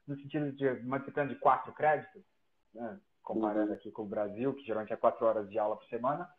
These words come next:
Speaker 1: Lá era uma hora e meia.
Speaker 2: Nossa.
Speaker 1: E era assim: se você não tivesse lido os três capítulos que era pra ler, nem vai, porque você perde
Speaker 2: <laughs>
Speaker 1: tempo. É uma discussão, assim,
Speaker 2: Uhum.
Speaker 1: de altíssimo nível, que se você não leu, você ia boiar.
Speaker 2: Boiar.
Speaker 1: E aí, de repente, eu me vi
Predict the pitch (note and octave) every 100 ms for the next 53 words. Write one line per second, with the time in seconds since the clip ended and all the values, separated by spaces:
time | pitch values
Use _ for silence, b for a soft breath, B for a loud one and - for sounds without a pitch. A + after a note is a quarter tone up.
0 | b - F#3+ G3 F3+ A3+ D#3+ A#2 D#3 A3
1 | _ _ _ _ _ - A#2 A#2 - -
2 | C3 C#3+ D3 - D3 B2+ G3 - _ _
3 | _ _ _ _ _ _ - D#3+ F#3+ G#3+
4 | D#3+ C#3+ C3 D3 B2 - C#3 C3+ - A2
5 | B2 - A2 A#2 G#2 A2 G#2+ A#2+ F#3 -
6 | D3+ A#3+ C#3+ A#2 G2 - A#2 B2+ C#3 B2
7 | G2 - - B2 F3 G3+ F3+ C#3 A#2+ -
8 | - _ _ C#3+ D3 - F3+ - D#3+ A2+
9 | D#3 D3+ D3 F3+ - E3+ D#3 D3 D#3 E3
10 | E3 - E3+ E3 D#3+ D#3+ C#3+ C#3 - D#3+
11 | D#3+ D#3+ - D3 C#3 C3+ G2 - _ _
12 | _ _ - A#2+ G#2+ G#2 G#2+ - _ C#3
13 | E3+ G3 G#3 B3 A3+ A3 A3 A3+ G3 F#3
14 | G#3 A3 F#3